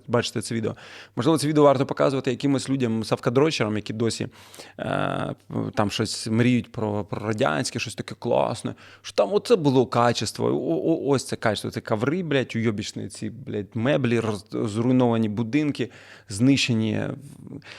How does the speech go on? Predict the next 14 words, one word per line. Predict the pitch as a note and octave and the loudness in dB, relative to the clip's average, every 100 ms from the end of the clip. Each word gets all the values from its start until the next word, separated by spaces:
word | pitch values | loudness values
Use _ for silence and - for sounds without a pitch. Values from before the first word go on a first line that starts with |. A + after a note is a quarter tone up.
| - - | -18 -4
Коротше, | F#3 E3 - D#2 | 2 2 0 -6
настільки | - C#3+ - A#3+ - | -2 -2 0 -4 0
очевидні | E3 - E3 C#3 | 2 4 2 6
речі | D3+ D#3+ A#2 | 4 4 6
для | A#2 | 8
мене, | C#3+ D3 A#2+ | 8 8 6
що | - C3 | 6 6
несе | B2+ A#2 - B2 | 6 4 4 4
цей | - A2+ | 4 4
руський | A#2 - D3 | 4 4 4
мір, | F#3+ G#3 - - - - - | 6 4 0 -20 -20 -18 -2
я, | G#2 B3 - - G#3+ _ _ - _ _ _ _ - - _ - | 4 6 6 2 -6 _ _ -20 _ _ _ _ -12 -12 _ -4
я | A2 D3+ | 4 4
так | D#3 | 4